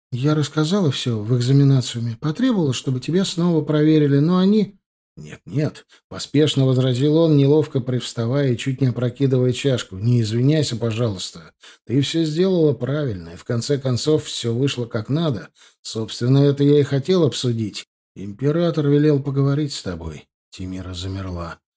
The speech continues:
Единственный раз она видела императора, когда была еще совсем маленькой, на каком-то грандиозном приеме во дворце, куда взяли даже детей. Но потом случилась смерть отца, и весь этот скандал.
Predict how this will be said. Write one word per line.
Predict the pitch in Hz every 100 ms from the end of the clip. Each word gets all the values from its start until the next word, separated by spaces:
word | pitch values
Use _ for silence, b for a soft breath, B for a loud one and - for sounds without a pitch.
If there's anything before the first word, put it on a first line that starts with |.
| _ _ _
Единственный | 107 107 107 104 - 107 107
раз | 113 110 113
она | 107
видела | 107 123 117 107
императора, | 104 117 131 143 117 107
когда | 110 117 127
была | 131 147
еще | 139 131
совсем | - 135 - 151
маленькой, | 160 170 131 95 90 78 B B -
на | 95
каком-то | 92 107 101 107
грандиозном | 113 117 117 110 135 143 135 117
приеме | 113 104 135 139 120
во | 107
дворце, | 107 98 - 117
куда | 113 104
взяли | 104 104 120 123
даже | 98 95 90 92
детей. | 95 87 - 87 78 71 B B B
Но | 101 95
потом | 98 104 95
случилась | 92 92 95 90 90
смерть | 107 98 92
отца, | 90 82 - 127 135 B B B B -
и | 90
весь | 98 98 -
этот | 95 92
скандал. | - - 90 82 82 95 131 127